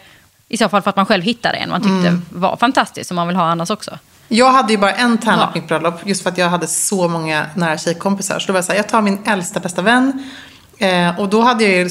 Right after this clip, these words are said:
Speaker 2: kunde jag liksom lägga sånt krut på henne.
Speaker 1: Mm.
Speaker 2: Så att hon fick ju en helt fantastisk klänning. Och hon, det är så, jag är så glad för att hon säger verkligen en dag, hon bara, "Jag kände mig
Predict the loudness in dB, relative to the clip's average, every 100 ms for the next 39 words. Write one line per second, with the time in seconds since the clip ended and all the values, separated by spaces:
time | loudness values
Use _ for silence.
0 | -4 -4 -2 0 0 0 0 -4 -4 0
1 | 0 0 -4 -8 -10 -2 0 0 -2 -4
2 | -4 -6 -2 2 2 2 -10 -2 -2 2
3 | 2 2 2 2 2 2 0 0 -2 -2
4 | -2 -2 -2 -2 -2 -4 -4 -2 0 0
5 | -2 -4 -2 -2 0 0 0 2 2 2
6 | 0 -2 0 2 2 0 -2 0 0 2
7 | -2 -2 0 2 2 0 -4 -12